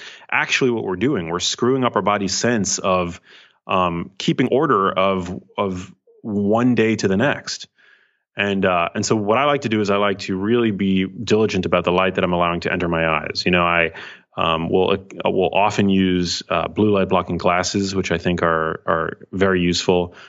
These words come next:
Um, I try to minimize my use of technology at night, especially screens, and I keep all the bulbs in my house. Um,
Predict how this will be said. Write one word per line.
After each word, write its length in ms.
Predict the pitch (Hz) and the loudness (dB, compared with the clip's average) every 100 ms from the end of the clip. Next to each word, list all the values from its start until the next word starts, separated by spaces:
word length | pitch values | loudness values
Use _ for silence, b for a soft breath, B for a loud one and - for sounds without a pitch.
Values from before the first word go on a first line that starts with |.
| B _ | B _
Um, 300 | 92 85 82 85 | -4 -2 -2 -2
I 60 | |
try 160 | 87 110 | 0 0
to 60 | 92 | 2
minimize 440 | 92 110 104 98 | 2 2 2 0
my 120 | 98 | 0
use 340 | 98 101 98 - | 0 0 -2 -2
of 420 | 92 90 82 - | 0 0 -4 -6
technology 540 | - 92 92 92 92 | -6 0 0 0 0
at 80 | 92 | 0
night, 220 | 87 90 | 2 0
especially 380 | 82 - - 92 | 0 -2 0 0
screens, 500 | 87 - 87 90 98 | -2 -2 0 2 0
and 160 | - 95 | 0 0
I 60 | |
keep 240 | 95 180 - | 2 0 0
all 140 | 113 147 | 0 0
the 80 | |
bulbs 400 | 143 113 117 113 | 0 0 0 0
in 140 | - 104 | -2 0
my 140 | 95 | 0
house. 440 | 90 110 90 - - B B B B - | 0 0 0 -2 -4 B B B B -6
Um, 440 | 104 92 85 85 | -2 -2 -2 -8